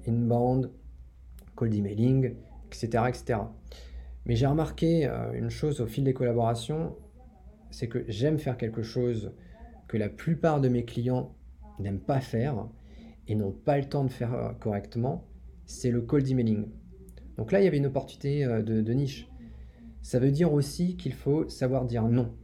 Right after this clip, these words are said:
Non à un business que vous pourriez faire, mais qui n'est pas structuré. Non à un business qui ne correspond pas à votre niche. Et une fois que celle-ci fonctionne bien et que tout est correctement processé, alors vous pouvez démarrer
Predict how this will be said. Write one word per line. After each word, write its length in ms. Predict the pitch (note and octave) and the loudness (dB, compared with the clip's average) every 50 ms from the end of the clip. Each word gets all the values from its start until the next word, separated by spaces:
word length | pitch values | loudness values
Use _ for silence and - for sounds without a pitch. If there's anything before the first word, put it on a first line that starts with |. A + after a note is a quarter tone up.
| - - - - | -18 -14 -6 0
Non 300 | G#2+ A2+ C#3 D#3 D#3 D3 | 2 2 4 4 2 2
à 40 | C#3 | 2
un 100 | C3 B2+ | 2 2
business 540 | A2+ A2+ A2 A2 B2 B2 D3 E3 - - | 0 0 0 2 2 2 2 0 -2 -6
que 100 | - - | -6 -4
vous 140 | A2 G#2+ G#2+ | -2 -2 -4
pourriez 320 | G#2+ - A#2 A2 G#2+ G#2 G#2 | -4 -2 0 2 2 2 0
faire, 360 | - - B2+ C3+ D#3 E3 D3+ | -2 -2 0 0 0 0 0
mais 140 | B2+ A#2 A2+ | 0 -2 -2
qui 160 | A#2 - A#2+ | -2 -2 -2
n'est 100 | A2 A2 | -2 0
pas 220 | A2 C3 B2+ C#3 | 0 0 -2 -2
structuré. 760 | C3+ - - - - C3+ - - - D3 C3+ B2+ A#2 A2+ A2+ - - - - - - - - | -4 -6 -10 -6 -6 -6 -6 -4 -4 -2 0 0 -2 -4 -6 -10 -16 -18 -18 -18 -16 -6 0
Non 300 | A2+ A2+ C#3+ D#3 D#3 D3 | 4 4 4 4 4 2
à 60 | C3+ | 2
un 160 | B2 A#2+ A2+ | 2 2 2
business 680 | A2+ A2 A2+ A2+ A2+ B2+ C3+ D3+ F3 F3 F3 - - A#2 G#2+ - - - - - - | 2 2 0 0 0 2 2 2 2 0 -2 -4 -6 -6 -6 -6 -10 -14 -16 -16 -10
qui 100 | - B2+ | -4 -4
ne 80 | A#2+ A2+ | -4 -4
correspond 540 | - - C3 B2 A#2 A#2 - - B2 A2 A2 | 0 0 0 0 0 -2 -4 -4 -4 -4 -2
pas 180 | - E3+ F3 | 0 0 0
à 140 | F#3+ F#3 D#3+ | 2 2 0
votre 280 | C3 B2+ A#2 - - A#2+ | 0 0 -2 -2 -2 0
niche. 440 | A2+ G#2+ A2 - - - - - - - - - - - - - - - | 0 0 0 -2 -10 -12 -14 -16 -18 -18 -20 -20 -20 -20 -20 -18 -12 -6
Et 160 | - G#2+ A2 | -2 0 2
une 140 | A#2+ C3+ C3 | 2 2 0
fois 280 | C3+ - - E3 E3 E3 | -2 0 0 2 2 2
que 120 | - C3 | 2 -2
celle-ci 420 | - - C3 B2+ B2+ - - D3 | -2 0 -2 -2 -2 -4 -6 -8
fonctionne 520 | C3+ - - - B2+ A#2 - - A2+ A2 A2 | -8 -8 -6 -4 -4 -4 -2 0 4 4 4
bien 240 | A2 B2+ C3+ C#3+ C3+ | 6 4 4 2 2
et 120 | A#2+ A#2 | 0 -2
que 80 | - G2 | -4 -8
tout 320 | - - - B2 - B2 | -10 -8 -10 -6 -4 -2
est 160 | A2 G2+ - | -2 -2 -2
correctement 500 | - - G#2+ G2 G2 - - G#2+ A2 A2 | -2 -4 -4 -4 -4 -4 -2 0 0 0
processé, 640 | A2 - G#2+ G#2 - - G2 - - C#3+ E3+ F3+ - - - - - - - - - - - | 0 -2 -4 -4 -4 -4 -8 -4 -2 -2 -2 -2 -6 -10 -18 -20 -20 -20 -20 -20 -20 -16 -8
alors 280 | - A#2 C3 D#3+ E3+ E3 | -4 0 4 4 4 4
vous 100 | D3 C3+ | 4 0
pouvez 300 | - - C3+ C#3 D3 D3+ | -4 -2 0 0 2 2
démarrer 640 | C#3+ C3+ C3 B2+ B2 A#2+ A#2+ B2 C3 C3 C3 - | 2 2 2 2 2 2 2 2 0 0 -2 -4